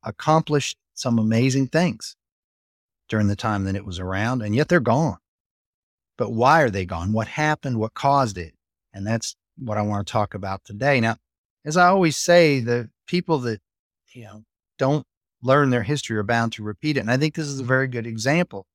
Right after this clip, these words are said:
So it's very important for you to see the comparisons between our country and the one in this example. In the early days in their society, it was basically agricultural, made up of small farmers and shepherds.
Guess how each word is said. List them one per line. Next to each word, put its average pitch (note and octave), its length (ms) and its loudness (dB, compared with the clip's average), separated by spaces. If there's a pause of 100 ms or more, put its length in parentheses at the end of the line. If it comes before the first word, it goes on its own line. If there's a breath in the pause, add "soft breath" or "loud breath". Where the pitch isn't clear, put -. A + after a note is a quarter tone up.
(160)
So D#3+ 120 -2
it's C#3 80 2
very A3+ 160 6
important F#3 540 -2 (800)
for A#2 140 -4
you A#2+ 100 0
to G#2+ 80 -2
see - 160 -4
the A#2+ 100 -4
comparisons A2+ 680 -2
between G#2+ 280 -2
our A#2+ 160 2
country A2 380 -2
and G2+ 100 -4
the G2 60 -8
one G2 220 -6
in F#2+ 80 -4
this F2+ 180 -6
example. B2 460 -2 (1600)
In F3+ 140 6
the D3+ 80 6
early F#3 320 6
days A2+ 440 2
in G#2 180 2
their D#3 200 6
society, G2+ 760 -4 (640)
it F3+ 60 -10
was F3 120 -2
basically C3+ 680 0
agricultural, A2+ 680 -4 (520)
made A2 220 0
up A2+ 180 -2
of G2 160 -6
small A2 580 -2
farmers G#2+ 560 0
and F#2+ 140 -10
shepherds. - 560 -6